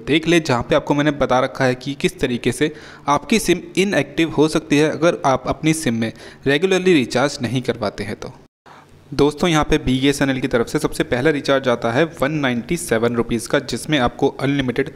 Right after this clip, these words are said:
लोकल और नेशनल कॉल करने के लिए मिलते हैं, साथ ही दो जीबी डेटा per day इस्तेमाल करने के लिए मिलता है और हंड्रेड एसएमएस per day इस्तेमाल करने के लिए मिलते हैं।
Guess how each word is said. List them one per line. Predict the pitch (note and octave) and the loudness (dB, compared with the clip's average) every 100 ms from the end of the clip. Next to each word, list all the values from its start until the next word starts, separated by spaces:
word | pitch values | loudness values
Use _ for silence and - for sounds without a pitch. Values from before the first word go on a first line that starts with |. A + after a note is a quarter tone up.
| - - - C3 | -18 -20 -4 -2
लोकल | B2+ F3+ E3 | 0 0 2
और | D#3+ | 0
नेशनल | C3+ B2 - D3 | 0 -2 0 -2
कॉल | C#3+ C3+ | 0 0
करने | C3 B2 A#2+ | 0 -2 -2
के | A#2 | 0
लिए | A#2 | -2
मिलते | A2+ A2+ | -2 -4
हैं, | B2+ | -4
साथ | D#3 B2+ A#2+ C#3+ | -2 -2 0 -2
ही | |
दो | C3 C#3+ D#3 | 0 2 2
जीबी | D3 C#3+ | 2 0
डेटा | C3 A#2 B2 | 0 0 0
per | B2 A2+ | 0 0
day | A#2 | -2
इस्तेमाल | A2+ B2 A#2+ | -4 -4 -2
करने | B2 A#2+ A#2 | -2 -4 -2
के | B2 | -4
लिए | |
मिलता | A#2+ A#2 A2+ | -4 -2 -2
है | B2 D#3 | -2 0
और | C3+ A#2+ - - - - | 0 0 -6 -20 -10 -4
हंड्रेड | C3 E3+ F3+ B2 | 0 0 -2 -4
एसएमएस | B2 C#3+ D#3 - | -4 0 -2 0
per | A#2+ | 0
day | A2+ B2 | 2 -2
इस्तेमाल | - A#2 A#2 | -2 -2 -2
करने | A#2 A2 | -2 -2
के | G#2+ | -2
लिए | C3+ | -2
मिलते | B2+ G#2 | -2 -4
हैं। | G#2+ | -8